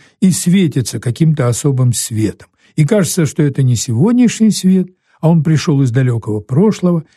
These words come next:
из Греции, с Олимпа, и видятся фавны,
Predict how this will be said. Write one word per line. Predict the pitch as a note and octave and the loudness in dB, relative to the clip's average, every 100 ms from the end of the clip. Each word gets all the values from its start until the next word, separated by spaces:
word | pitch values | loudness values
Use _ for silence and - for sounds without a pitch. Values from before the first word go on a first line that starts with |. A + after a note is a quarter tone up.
| _ | _
из | D#3 A#2+ | -2 -2
Греции, | G#2+ A#2 E3 G3+ G3 - E3 D3 _ - | 0 0 2 0 -2 0 0 -2 _ -12
с | - | -4
Олимпа, | C3 B2 D3+ F#3 D#3 D3+ C3 - _ | -2 2 2 2 2 0 -4 -10 _
и | D#3 | 0
видятся | D3+ C3 A#2+ - | 2 0 -2 -4
фавны, | A2 - F3 G#3 G3 E3+ E3 | -8 -2 0 2 2 2 2